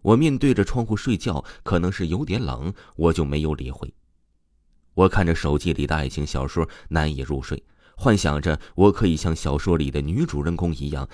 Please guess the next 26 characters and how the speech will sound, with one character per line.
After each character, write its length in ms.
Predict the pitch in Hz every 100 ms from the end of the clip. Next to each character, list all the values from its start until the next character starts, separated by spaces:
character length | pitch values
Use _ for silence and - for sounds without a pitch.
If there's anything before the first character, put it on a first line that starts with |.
| -
可 160 | - 98
以 100 | 80
谈 200 | - 80
一 80 | 80
场 240 | 67 65 67
轰 240 | 113 127
轰 240 | 85 87
烈 160 | 82 73
烈 140 | 71
的 80 | 67
爱 160 | 73 65
情。 260 | - 67 - _ _ _ -
当 160 | - 92
我 100 | 92
想 260 | - 71 73
到 160 | 80
这 140 | 78 73
里 120 | 67
面 140 | 71
的 80 | 71
时 140 | -
候 160 | - 57
啊， 160 | 50 - - -
我 120 | -
觉 140 | 113 147
得 120 | 147